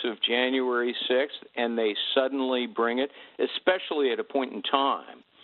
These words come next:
where, uh, you know, the incriminating evidence, evidence against Joe and Hunter Biden,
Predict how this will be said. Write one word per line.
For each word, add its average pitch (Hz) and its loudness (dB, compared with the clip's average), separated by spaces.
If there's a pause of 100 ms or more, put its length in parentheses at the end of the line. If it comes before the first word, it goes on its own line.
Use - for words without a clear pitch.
(320)
where, 117 2
uh, 110 2 (100)
you 117 -2
know, 120 2
the 104 -4
incriminating 123 -2
evidence, 101 -2 (300)
evidence 98 0
against 95 -6
Joe 110 0
and 87 -6
Hunter 95 -2
Biden, 101 0